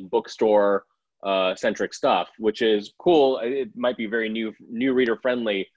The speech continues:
I think new readers are great. Like, we gotta find a way to do with that, but there are still long-term fans of D C that love the mythology and, like, and clearly, like, we've had revamps after revamps, reboots after reboots, like, but, like, them chucking it all away, and maybe they're not gonna do that,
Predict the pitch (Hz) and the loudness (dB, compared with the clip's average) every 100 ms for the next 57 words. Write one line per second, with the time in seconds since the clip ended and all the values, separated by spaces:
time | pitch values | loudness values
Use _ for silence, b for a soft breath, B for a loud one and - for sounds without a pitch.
0 | _ - 131 127 160 170 160 151 131 131 | _ -2 0 4 4 6 4 0 -4 -6
1 | 101 117 120 123 120 113 113 113 117 110 | -2 0 0 0 -6 -4 -2 -2 -4 -2
2 | 107 104 95 113 143 120 104 - 107 113 | 0 0 -2 -2 -2 0 -2 -2 -6 -4
3 | 110 110 110 - 139 110 110 117 117 113 | -4 -6 -8 -6 -6 -4 -6 -6 -10 -14
4 | 101 - 120 123 113 95 101 95 - 143 | -12 -6 -2 -2 -4 -8 -8 -8 -2 0
5 | 107 98 _ _ _ 110 - 113 117 117 | 2 0 _ _ _ -2 0 4 4 4
6 | 110 104 101 110 127 135 98 101 98 92 | 2 0 2 2 4 4 0 -2 -2 -4
7 | - 104 104 98 92 _ _ _ - 107 | -8 -6 -2 -2 -4 _ _ _ -12 -10
8 | - 135 131 123 113 104 107 104 107 95 | 0 2 6 4 4 2 0 -2 0 -2
9 | - 104 113 110 104 101 104 - 98 107 | -6 -6 -2 0 -2 -4 -6 -6 -4 -2
10 | 104 101 95 98 104 104 101 95 - 95 | -2 -2 -6 -4 -2 -2 -2 -4 -6 -4
11 | 113 113 107 101 - _ _ _ - 104 | -4 -2 -2 -4 -10 _ _ _ -8 -2
12 | 98 95 101 113 113 107 101 - 104 113 | -2 -2 -6 -2 -2 -2 -4 -6 -4 -2
13 | 123 117 - - - 147 160 139 127 117 | -2 -4 -8 -8 -4 -4 -2 0 2 2
14 | 113 107 104 101 110 143 165 156 143 139 | 2 2 2 0 -2 -2 0 -2 -4 -6
15 | 123 113 110 104 98 | -6 -8 -6 -4 -6